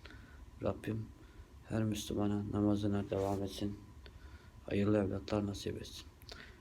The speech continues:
Ömür sermayemiz azalıyor. Hesap gününe hazır mısınız?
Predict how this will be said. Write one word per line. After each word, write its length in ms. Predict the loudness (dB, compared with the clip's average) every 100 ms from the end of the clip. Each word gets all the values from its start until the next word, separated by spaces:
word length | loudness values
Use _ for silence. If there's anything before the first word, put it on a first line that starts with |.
| -18 0
Ömür 240 | 2 4
sermayemiz 760 | 2 4 4 6 4 4 2 2
azalıyor. 560 | 0 0 0 -2 -6 -4
Hesap 360 | 0 2 2
gününe 280 | 2 2 2
hazır 300 | 2 2 4
mısınız? 540 | 2 0 -8 -10 -14